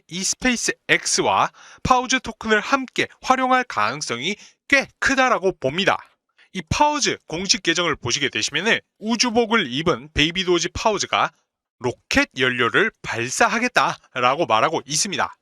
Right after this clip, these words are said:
그리고 파우즈 시즌 투가 시작이 되면서 생태계가 새롭게 변화한다고 하는데요.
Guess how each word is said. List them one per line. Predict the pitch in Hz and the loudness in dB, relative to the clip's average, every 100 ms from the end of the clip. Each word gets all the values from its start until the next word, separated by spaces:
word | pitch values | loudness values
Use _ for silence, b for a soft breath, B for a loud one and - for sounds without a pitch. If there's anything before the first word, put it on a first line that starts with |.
| _ | _
그리고 | 240 247 185 - - | 0 2 0 -2 -2
파우즈 | - 269 262 170 120 | 2 2 2 -2 0
시즌 | - 240 247 226 | 0 2 0 -2
투가 | - 285 180 - | -2 0 0 0
시작이 | - 214 208 185 | -4 0 0 0
되면서 | 110 139 170 101 127 B B | -2 -2 -2 -2 -4 B B
생태계가 | - 269 262 277 247 233 233 233 | -4 -2 0 2 2 4 2 2
새롭게 | 285 285 - 110 - | 0 -2 0 -4 -2
변화한다고 | 120 139 190 190 185 180 | 0 2 2 2 2 2
하는데요. | - 269 247 113 113 | 2 0 2 0 0